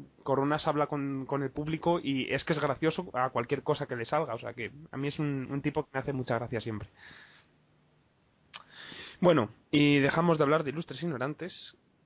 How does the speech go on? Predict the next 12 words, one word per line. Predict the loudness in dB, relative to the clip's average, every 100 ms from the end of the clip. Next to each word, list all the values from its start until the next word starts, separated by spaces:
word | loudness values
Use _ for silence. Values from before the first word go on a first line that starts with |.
| -6
y | -4
pasamos | -2 -2 -2 0 0
ya | 2 2
al | 2 0
M | 0 0
M | 0
T | 0 0 -2 -6 _
que, | -6 -4 -2 -4 -4 -8 -14 _ -12
que | -8
tanto | -4 -2 2 6 6 4 0 -4 -18 -20 _ -12
hemos | -4 0 0 -2
pensado | -2 0 2 4 2